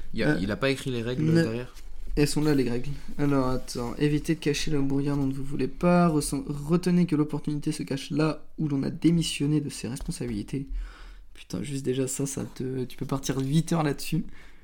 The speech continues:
Speaker 2: C'est pour ça que lui, il arrive à faire huit heures sur Peter Pan.
Speaker 1: Je l'aime, ce mec.
Speaker 2: Incroyable. Vraiment, il me faut son buste. Tu vois, à
Speaker 1: Oui.
Speaker 2: quatre cents balles de l'atelier Missor.
Speaker 1: Oui.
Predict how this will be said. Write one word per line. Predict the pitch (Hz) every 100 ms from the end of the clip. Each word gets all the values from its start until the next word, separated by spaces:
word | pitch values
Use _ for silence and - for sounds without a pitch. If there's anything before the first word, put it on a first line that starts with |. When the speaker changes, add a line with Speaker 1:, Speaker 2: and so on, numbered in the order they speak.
| - -
Speaker 2:
C'est |
pour | -
ça | 131 147
que |
lui, | 151
il | 139
arrive | 143 139
à |
faire | - 107
huit | 131 139
heures | 151
sur | 143 -
Peter | 147 139 -
Pan. | 135 - - -
Speaker 1:
Je | 107 107
l'aime, | 113 107
ce | 95
mec. | 90 - - - - - 143
Speaker 2:
Incroyable. | 139 127 113 110 - -
Vraiment, | 147 151 170 190
il | - 156
me | 147
faut | - 190
son | - 147
buste. | 131 131 - - - - -
Tu | - 151
vois, | 151
à |
Speaker 1:
Oui. | 139
Speaker 2:
quatre | 151 110
cents | 156
balles | 151 156 151
de |
l'atelier | 143 139 143 139
Missor. | 139 135 156 160 277
Speaker 1:
Oui. | -